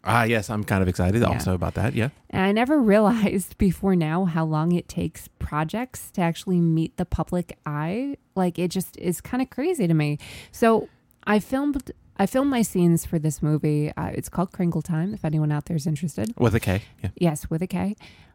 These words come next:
Speaker 2: Uh, and, uh, these scenes were filmed, like, a, it
Speaker 1: Two
Speaker 2: will be
Speaker 1: years
Speaker 2: two
Speaker 1: ago?
Speaker 2: years ago this
Speaker 1: Yeah.
Speaker 2: summer.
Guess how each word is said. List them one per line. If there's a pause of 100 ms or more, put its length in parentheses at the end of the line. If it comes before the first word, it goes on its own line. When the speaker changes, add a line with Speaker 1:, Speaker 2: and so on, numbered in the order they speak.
Speaker 2:
Uh, (1300)
and,
uh, (160)
these
scenes
were
filmed,
like,
a, (140)
it
Speaker 1:
Two
Speaker 2:
will
be
Speaker 1:
years
Speaker 2:
two
Speaker 1:
ago?
Speaker 2:
years
ago
this
Speaker 1:
Yeah.
Speaker 2:
summer.